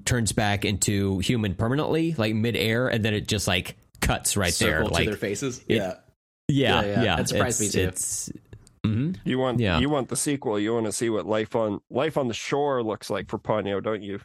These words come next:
Speaker 2: Oh,
Speaker 3: Brent?
Speaker 2: yeah.
Speaker 1: Well, I, m-, my whole thought is, like, are, are, do they just love each other as friends? Because it seems like it's romantic, but that's gross.
Speaker 3: Yeah.
Speaker 1: Because one, it's like kids, they, like, they don't fucking know, these fucking idiots.
Speaker 3: Yeah.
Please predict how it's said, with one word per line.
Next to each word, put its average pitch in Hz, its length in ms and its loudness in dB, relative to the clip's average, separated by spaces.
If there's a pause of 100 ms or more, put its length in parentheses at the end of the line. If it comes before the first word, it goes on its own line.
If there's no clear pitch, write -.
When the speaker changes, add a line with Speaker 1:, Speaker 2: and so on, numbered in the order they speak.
Speaker 2:
Oh, 78 140 -6
Speaker 3:
Brent? 95 200 -4
Speaker 2:
yeah. 67 320 -6
Speaker 1:
Well, 254 140 2
I, 220 320 0
m-, 165 120 -8 (180)
my 185 180 0
whole 214 160 2
thought 190 240 0
is, 151 180 0
like, 135 380 0 (200)
are, - 120 -4 (100)
are, 151 120 0
do 147 200 0
they 160 140 0
just 139 200 0
love 160 200 2
each 170 120 0
other 165 200 2
as 107 180 0
friends? 202 420 0
Because 135 580 0
it 135 100 0
seems 220 240 0
like 165 120 0
it's 127 160 0
romantic, 120 880 0 (120)
but 113 340 0
that's 143 280 0
gross. 131 680 2
Speaker 3:
Yeah. 123 360 0 (180)
Speaker 1:
Because 110 300 2
one, 127 200 2
it's 113 120 0
like 113 180 0
kids, 120 340 0
they, 127 160 0
like, 160 340 0
they 220 100 2
don't 104 180 0
fucking 85 380 0
know, 110 300 2
these 110 180 -2
fucking 104 320 0
idiots. 110 540 0
Speaker 3:
Yeah. 120 220 -2